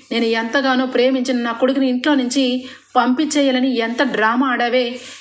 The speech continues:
నిన్ను నీ కొడుకుని నిలువ నీడ లేకుండా చేస్తాను, మీ ఇద్దరికి చెప్పకూడదు తినేలాగా చేస్తాను." మర్యాదగా పోలీసులను తీసుకొని వీళ్ళిద్దరిని కూడా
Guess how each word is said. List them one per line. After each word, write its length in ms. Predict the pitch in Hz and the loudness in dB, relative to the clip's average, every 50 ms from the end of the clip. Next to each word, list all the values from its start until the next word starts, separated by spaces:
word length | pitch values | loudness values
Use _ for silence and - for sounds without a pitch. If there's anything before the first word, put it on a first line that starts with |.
| - - - | -18 -8 -2
నిన్ను 320 | 226 240 247 247 262 294 | -2 0 2 2 2 2
నీ 160 | 294 262 254 254 | 2 2 0 0
కొడుకుని 640 | 247 262 247 247 247 254 254 269 254 247 254 - - - - - - | 0 0 0 2 2 2 2 2 0 0 -4 -6 -8 -16 -18 -8 -2
నిలువ 260 | 247 254 269 294 277 | 0 2 2 2 2
నీడ 240 | 277 254 247 254 262 | 2 0 0 0 0
లేకుండా 500 | 294 277 277 262 269 254 247 240 254 254 254 262 | 0 0 -2 -2 -2 -2 0 0 0 0 0 0
చేస్తాను, 480 | 247 240 240 - - 247 247 254 247 247 - - - - 190 | -2 -2 -2 0 0 0 0 0 -2 -4 -10 -16 -18 -12 -8
మీ 100 | 208 220 | -6 -4
ఇద్దరికి 600 | 214 226 254 220 220 285 294 285 294 302 294 302 - | 0 0 0 0 2 0 0 2 2 0 0 2 0
చెప్పకూడదు 440 | 311 294 - 359 339 349 311 285 - | 0 0 0 -2 0 0 0 0 0
తినేలాగా 420 | 285 254 254 254 247 240 240 247 247 254 | 0 0 0 0 0 0 -2 -2 -2 -2
చేస్తాను." 400 | 247 247 - - 247 240 240 - - - - - - - - - - - | -2 -4 -2 -2 -2 -2 -2 -6 -8 -12 -20 -20 -20 -20 -20 -18 -8 -4
మర్యాదగా 760 | 208 214 220 247 269 262 247 247 240 262 269 247 240 247 247 - - - - - - 269 | -2 0 2 2 2 2 0 0 0 0 0 0 0 -2 -6 -8 -14 -18 -18 -8 2 4
పోలీసులను 560 | 247 262 285 285 269 277 277 247 247 240 240 | 6 6 6 4 0 0 -2 -2 0 0 -2
తీసుకొని 580 | 226 240 240 - - 240 233 262 254 240 247 | -2 -4 -6 -2 -2 0 2 2 0 0 -2
వీళ్ళిద్దరిని 600 | 247 226 240 233 233 220 196 202 294 277 254 254 | -2 -2 -2 -2 -2 -2 0 2 2 2 2 2
కూడా 420 | 240 247 240 226 254 247 233 247 | 0 0 0 2 2 0 0 -4